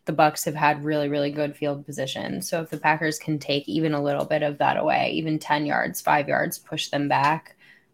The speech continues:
um, that's gonna be key. I did see today that the Packers are the least penalized team in the league right now, which is a trend, you know, you want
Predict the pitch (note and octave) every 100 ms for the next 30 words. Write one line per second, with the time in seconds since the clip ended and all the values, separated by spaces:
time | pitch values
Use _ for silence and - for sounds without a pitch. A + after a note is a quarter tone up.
0 | - D#3+ C#3+ D3+ D#3 - D3+ D3 C#3+ -
1 | D3 C#3 C#3 G3+ F#3 F#3+ F#3+ F#3+ G#3+ G#3+
2 | F#3+ F3+ D#3+ D3+ D3 D3 C#3+ C#3+ - _
3 | _ _ _ - F3+ D#3+ D#3+ D#3+ E3 D#3+
4 | D3 D#3 - - - D3+ C#3 D3+ D3+ D#3
5 | - - B2+ C#3+ D#3+ - D#3+ C3+ C3 C3
6 | F3 E3+ E3+ F#3 G3 G3 G3 - E3 D#3+
7 | D3+ D3 A#2+ - D#3+ D3 C#3+ C#3+ D3+ -
8 | D#3 C#3+ C#3 D3 C#3 C#3+ -